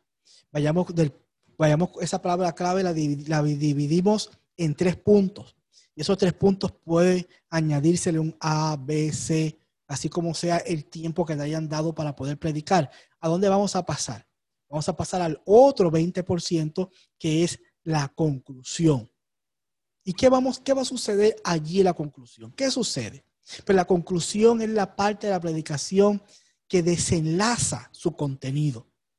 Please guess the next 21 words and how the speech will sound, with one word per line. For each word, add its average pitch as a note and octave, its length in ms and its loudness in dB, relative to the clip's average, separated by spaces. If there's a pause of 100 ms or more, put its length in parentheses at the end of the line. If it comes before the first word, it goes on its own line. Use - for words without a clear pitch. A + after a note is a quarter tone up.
(500)
y F3 200 2
hace A#3 320 4
unidad F#3+ 520 2 (800)
claramente G3+ 720 2
visible. D#3+ 760 -2 (280)
La F#3 140 0
conclusión G#3 640 0
es B3 160 -2
el G#3 160 -6
momento F#3+ 640 -4
en G3+ 160 -2
el D#3 180 -4
cual G3 280 0
los G3 240 -2
oyentes F#3+ 480 0
pueden F#3+ 420 -2
estar G3+ 480 0 (340)
más F#3+ 300 -4
cerca G#3+ 760 0 (280)
a D#3 160 0
ver G#3 440 4